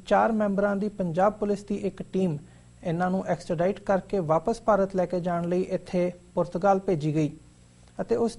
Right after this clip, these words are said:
ਚਾਰ ਮੈਂਬਰੀ ਜਿਹੜੀ ਪੁਲਿਸ ਟੀਮ ਸੀ, ਉਹਦੇ ਤਿੰਨ ਮੈਂਬਰਾਂ ਉੱਤੇ ਪੁਰਤਗਾਲ ਵਿੱਚ ਕ੍ਰਿਮੀਨਲ ਕੰਪਲੇਂਟ ਭਾਈ ਪੰਮਾ ਦੇ ਕੇਸ ਲੜ ਰਹੀ ਲੀਗਲ ਟੀਮ ਵੱਲੋਂ ਦਰਜ ਕਰਵਾਈ ਗਈ, ਜਿਸ ਤਹਿਤ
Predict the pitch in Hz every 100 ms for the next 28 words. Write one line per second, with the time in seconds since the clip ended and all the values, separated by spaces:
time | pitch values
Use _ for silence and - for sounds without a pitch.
0 | - 202 220 226 214 196 196 208 202 196
1 | 214 - 220 226 - 190 190 - 190 -
2 | 180 208 208 220 233 214 190 170 175 160
3 | - 165 - - - - - 160 170 180
4 | 180 175 190 - 196 208 226 220 - 185
5 | - 190 226 - - - 190 175 - 190
6 | 214 214 220 214 - 208 208 190 180 165
7 | 160 180 170 196 240 233 214 196 190 190
8 | 196 151 185 202 - 180 156 151 160 156
9 | - - - - - - _ _ - -
10 | 160 151 - 170 208